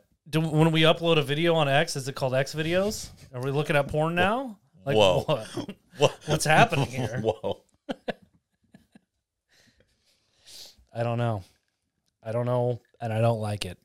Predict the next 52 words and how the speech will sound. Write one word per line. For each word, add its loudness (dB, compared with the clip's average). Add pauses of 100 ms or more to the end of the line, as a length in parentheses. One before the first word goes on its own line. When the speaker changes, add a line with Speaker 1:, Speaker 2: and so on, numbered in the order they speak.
(380)
Speaker 2:
I -20
think -10
it's -16
dumb. -2
Speaker 1:
I 6
don't 8
think -4
anybody 0
likes -12
it -14
besides 4
Elon -4
Musk -2
and -8 (160)
Speaker 2:
Sure, 6
like, 6
a 6
Speaker 1:
the 0
Speaker 2:
company 6
Speaker 1:
people 4
that 10
Speaker 2:
called 8
X 2
would -2
be 0
cool, 4 (100)
but, 2
like, 4
you 2
have 6
a -2
pre-existing 0
thing 2
Speaker 1:
Yeah, 6
Speaker 2:
that's 2
Speaker 1:
D 2
M 2
X 8
Speaker 2:
very 8
Speaker 1:
already 6
Speaker 2:
popular. 6
Speaker 1:
gave 0
it -6
to -4
us. -6
It's -8
stupid. -2
We 0
don't -4
need 0
another 2
one. -14